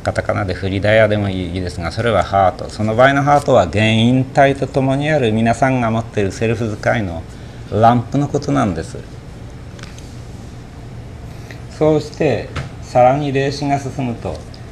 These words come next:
それがどんな生き物にもね、犬であれ、まあ、瞑想している人であれ、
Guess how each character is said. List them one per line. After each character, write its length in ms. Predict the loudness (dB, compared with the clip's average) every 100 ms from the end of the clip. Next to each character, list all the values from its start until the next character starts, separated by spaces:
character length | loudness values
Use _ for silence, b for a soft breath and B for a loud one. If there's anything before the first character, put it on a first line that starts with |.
| -14 -6
そ 160 | -2
れ 80 | 2
が 120 | 0
ど 240 | 2 2 4
ん 240 | 4 2
な 160 | 2 0
生 120 | 0
き 140 | 0
物 280 | 2 2 2
に 100 | 2
も 160 | 2 0
ね、 260 | -2 -4 -2
犬 340 | 2 4 4
で 160 | 6 8
あ 140 | 8
れ、 340 | 8 4 0 -4 -8 -8
ま 280 | -6 -6 -6
あ、 40 |
瞑 220 | -6 -4
想 220 | -2 -2 -2
し 80 | -2
て 120 | -2
い 120 | 0
る 80 | -2
人 240 | -2 0
で 120 | 6 6
あ 120 | 6
れ、 260 | 4 -4